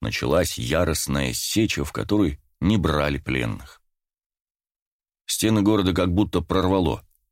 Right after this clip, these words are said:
Ордынцы сломили сопротивление севернее Исаакской башни, пробились в Борисоглебские ворота, ворвались в Пронские, в Спасские. Рязань пала.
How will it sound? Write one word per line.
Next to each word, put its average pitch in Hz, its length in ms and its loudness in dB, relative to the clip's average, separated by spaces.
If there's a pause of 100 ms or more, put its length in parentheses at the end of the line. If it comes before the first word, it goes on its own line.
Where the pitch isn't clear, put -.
(640)
Ордынцы 98 580 2
сломили 113 380 4
сопротивление 95 720 2
севернее 87 640 2
Исаакской 80 480 0
башни, 80 580 0 (680)
пробились 92 480 2
в 69 100 -2
Борисоглебские 87 840 2
ворота, 76 560 0 (480)
ворвались 87 540 2
в - 140 -10
Пронские, 82 600 0
в - 80 -8
Спасские. 82 840 -2 (1120)
Рязань 82 460 2
пала. 69 400 0